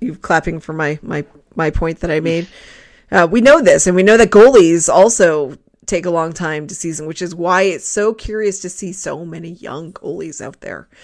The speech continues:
uh, doing well. And, um, and that brings up a point of who I don't wanna trade to Edmonton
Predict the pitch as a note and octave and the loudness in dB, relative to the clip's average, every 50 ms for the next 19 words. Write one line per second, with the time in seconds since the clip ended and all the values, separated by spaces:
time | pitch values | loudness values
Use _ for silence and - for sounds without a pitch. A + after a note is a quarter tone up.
0 | - - - _ _ _ - D#3+ D3 C#3 C#3+ - - - F3 E3 E3 D#3 D#3+ D3+ | -20 -20 -20 _ _ _ -10 -10 -8 -8 -10 -14 -14 -14 -12 -12 -10 -12 -10 -6
1 | E3 D#3+ D3+ C3 B2+ C3+ - _ _ _ F3+ E3 C#3 C#3+ D3 D#3+ - _ _ _ | -6 -4 -4 -4 -6 -10 -14 _ _ _ -12 -12 -12 -12 -12 -16 -18 _ _ _
2 | _ _ _ _ _ _ _ _ - F3 E3 D3 C#3+ D3 D3+ D3+ _ _ _ _ | _ _ _ _ _ _ _ _ -12 -10 -8 -8 -8 -10 -12 -16 _ _ _ _
3 | _ _ _ _ _ _ _ _ _ _ _ _ _ _ _ _ _ D#3 E3 D#3+ | _ _ _ _ _ _ _ _ _ _ _ _ _ _ _ _ _ -12 -8 -4
4 | F3 D#3+ - G3 F3+ F3 D#3+ - F#3 F3+ - D3+ - - G3 F3+ F3 E3 D#3+ E3 | -4 -4 -4 -4 -6 -6 -6 -6 -8 -8 -8 -14 -12 -8 -8 -6 -6 -6 -8 -12
5 | - - - - G#3 F#3 F3 D3 - D#3+ - E3+ F3 - - - D3+ D3+ D3 - | -12 -18 -14 -10 -8 -6 -4 -6 -6 -8 -8 -8 -10 -8 -10 -14 -16 -16 -14 -12
6 | E3+ D#3+ - C#3+ - - D#3 D3+ - D#3 D#3 - D#3+ D3+ D3+ D3+ | -12 -12 -12 -12 -10 -10 -12 -12 -12 -14 -14 -12 -14 -14 -14 -16